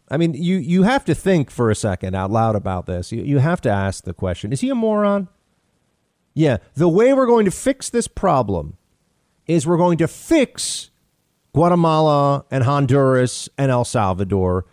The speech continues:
We're gonna fix them so well that people in those countries would rather stay there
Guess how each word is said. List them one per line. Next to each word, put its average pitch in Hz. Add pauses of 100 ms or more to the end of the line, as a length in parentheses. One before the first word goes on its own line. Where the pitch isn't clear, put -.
(260)
We're 202
gonna 320
fix -
them 226
so 247
well 196 (720)
that 160
people 208
in 165
those 233
countries 139
would 139
rather 175
stay 165
there 220